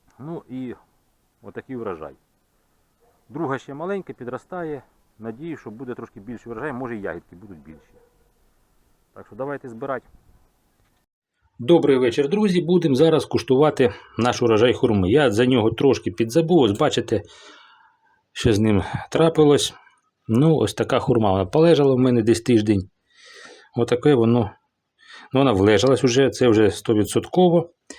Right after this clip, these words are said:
що вона добра. Ну, на колір разна. Ось бачите, отака є синя, синя якась така, синя-зелена. Є отака оранжева.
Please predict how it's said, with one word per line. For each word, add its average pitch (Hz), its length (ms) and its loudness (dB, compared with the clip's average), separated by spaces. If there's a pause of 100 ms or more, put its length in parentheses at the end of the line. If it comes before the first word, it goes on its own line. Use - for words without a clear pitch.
(480)
що 135 260 2
вона 127 440 2
добра. 98 540 0 (800)
Ну, 120 300 -2
на 120 120 0
колір 120 640 2
разна. 101 560 0 (960)
Ось 101 140 -4
бачите, 127 320 -2
отака 107 340 -2
є 135 140 2
синя, 131 500 0
синя 117 380 2
якась 107 300 -2
така, 101 380 -2 (200)
синя-зелена. 107 920 2 (360)
Є 127 180 2 (120)
отака 107 340 -2
оранжева. 110 680 0